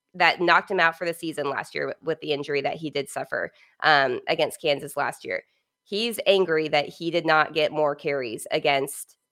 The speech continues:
T C U and that they kind of went away from the run game. He wasn't even, you know, as you said, targeted in the passing game either. Um, yeah, I mean, he wants the ball, and he just so happens to be one of the top players in college football. So let's maybe give him the ball and, uh,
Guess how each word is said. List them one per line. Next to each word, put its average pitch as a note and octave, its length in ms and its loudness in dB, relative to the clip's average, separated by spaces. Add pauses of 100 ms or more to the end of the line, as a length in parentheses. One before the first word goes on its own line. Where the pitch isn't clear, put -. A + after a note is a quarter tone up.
T D#3+ 160 -6
C D#3 160 -8 (160)
U - 260 -4
and D#3 160 2
that C#3+ 160 2
they C#3 140 2
kind D3 240 0
of C#3+ 140 2
went E3 160 2
away D3+ 220 2
from C#3+ 180 -6
the C#3+ 80 0
run C3+ 200 0
game. A2 220 -2 (280)
He - 100 -18
wasn't G#3 340 6
even, F#3+ 460 4
you F3 100 0
know, D3+ 100 4
as C#3+ 160 0
you D#3 120 -6
said, - 340 0
targeted D3+ 420 0
in C#3 120 -2
the D3 40 -4
passing C#3+ 380 -2
game C#3 180 0
either. C3 340 -2 (420)
Um, D3+ 560 6 (120)
yeah, A#3+ 380 4
I F3 60 2
mean, D3+ 340 2 (340)
he A3 220 -4
wants A#3 320 2
the G#3+ 80 0
ball, F#3+ 520 4 (200)
and F3+ 180 4
he F#3 300 -6
just F3+ 320 0
so F#3 100 2
happens F3 460 -2
to E3+ 100 -10
be E3+ 260 -4
one E3+ 220 2
of F3 80 -2
the F3 60 -4
top - 240 -6
players F#3 240 0
in G3+ 40 -2
college G#3 220 2
football. D#3+ 320 0
So F#3 200 0
let's A3+ 360 -2
maybe D#4 420 -4
give C#4 160 -4
him D4 120 -2
the C4 80 -8
ball B3+ 340 6
and, F#3+ 220 4
uh, E3 320 6